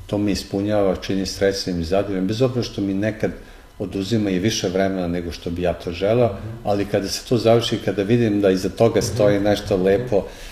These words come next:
Speaker 1: kada su ta deca srećna kojima smo odobrili stipendije ili raznoraznim drugim institucijama koje pomažemo, onda, ovaj, to zadovoljstvo, o, preplavi čoveka i daje mu neku novu snagu i energiju da ide dalje.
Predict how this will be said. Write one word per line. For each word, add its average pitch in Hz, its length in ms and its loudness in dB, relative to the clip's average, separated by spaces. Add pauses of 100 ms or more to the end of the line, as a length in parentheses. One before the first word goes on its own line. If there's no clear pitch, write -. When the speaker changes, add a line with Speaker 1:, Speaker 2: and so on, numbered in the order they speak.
(100)
Speaker 1:
kada 101 200 -2
su 110 240 -4
ta 113 120 8
deca 107 360 6
srećna 110 600 2
kojima 98 300 2
smo - 160 -2
odobrili 95 460 2
stipendije 85 800 -2
ili 95 300 0 (760)
raznoraznim 117 640 6
drugim 101 320 4
institucijama 92 560 -2
koje 90 220 0
pomažemo, 101 640 0 (460)
onda, 104 580 4
ovaj, 98 320 2
to 113 240 2
zadovoljstvo, 95 1080 2
o, 87 360 -4 (100)
preplavi 98 420 0
čoveka 90 640 -2
i 80 60 -2
daje 85 220 -2
mu 87 120 -4
neku 82 260 -6
novu 85 220 -2
snagu 76 380 -6
i - 20 -4
energiju 76 360 -6
da 73 60 -8
ide 69 100 -6
dalje. 69 180 -10